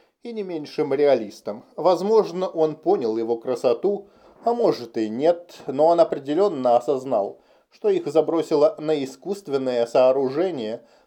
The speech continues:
превышавшее своими размерами все планеты бывшей империи кукольников.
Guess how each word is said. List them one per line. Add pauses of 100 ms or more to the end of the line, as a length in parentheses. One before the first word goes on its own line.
превышавшее
своими
размерами (260)
все
планеты
бывшей
империи
кукольников.